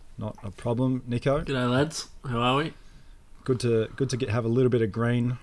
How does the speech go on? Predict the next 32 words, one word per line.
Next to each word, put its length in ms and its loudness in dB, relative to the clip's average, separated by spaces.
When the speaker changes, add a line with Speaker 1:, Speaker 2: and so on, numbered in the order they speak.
Speaker 1:
on 100 -2
the 60 0
weekend. 540 0
It 40 -6
has 140 0
been 220 0
a, 240 -4
a 60 -6
tough 320 -6
month. 360 -4
Speaker 2:
Oh, 300 -4
well, 240 0
it 80 0
was 180 -2
the, 200 4
uh, 240 4
it 100 -2
was 200 2
the 60 4
deciding 540 6
factor 340 4
whether 260 4
I 80 4
was 100 2
getting 240 2
on 120 2
a 40 4
plane 380 4
on 140 2
January 420 4
thirteen 460 4
or 120 8